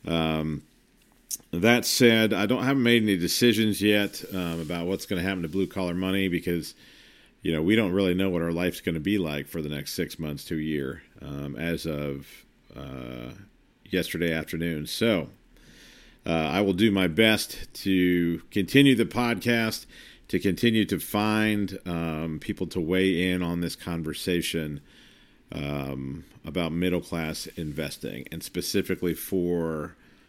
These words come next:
those folks that are followers of Jesus. What does it look like,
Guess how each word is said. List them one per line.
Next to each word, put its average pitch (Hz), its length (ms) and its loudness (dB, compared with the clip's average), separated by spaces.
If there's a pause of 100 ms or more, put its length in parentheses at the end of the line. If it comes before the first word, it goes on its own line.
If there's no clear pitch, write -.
(180)
those 80 300 -2
folks 82 360 -4
that 78 120 -4
are 78 100 -4
followers 78 480 -6
of 73 80 -8
Jesus. 80 440 -4
What 110 100 0
does 120 120 -2
it 101 100 2
look 90 360 0
like, 76 500 -6